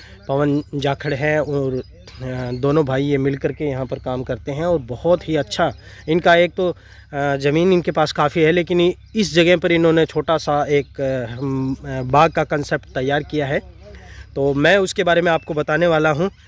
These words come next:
आप देख सकते हैं इसके अंदर इसकी जो vegetative growth है वो अभी शुरू हुई है और cutting कुछ माह पहले ही इन्होंने की थी। Cutting का एक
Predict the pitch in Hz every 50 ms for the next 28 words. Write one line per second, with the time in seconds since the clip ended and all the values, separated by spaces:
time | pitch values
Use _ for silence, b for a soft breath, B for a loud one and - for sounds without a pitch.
0 | b b b b b b 139 139 131 131 135 160 165 - - 196 - - 196 185
1 | 185 208 214 208 196 - - - 190 180 185 185 190 190 - 165 - - 208 170
2 | 185 170 143 147 147 147 165 175 - 196 196 - 220 220 190 160 175 180 185 180
3 | - 156 175 180 185 180 170 180 180 170 151 160 151 - - 151 160 180 170 165
4 | 170 175 165 151 165 175 180 175 156 147 - - 151 147 185 202 190 156 - 170
5 | 151 - - - - - 180 170 170 170 165 170 147 139 139 143 139 - 139 131
6 | 143 156 170 170 147 143 147 151 151 131 - 139 131 - 151 190 - B B B
7 | B B B B B B B - 147 139 - 196 196 202 202 - - 180 170 170
8 | 170 175 170 - 170 160 151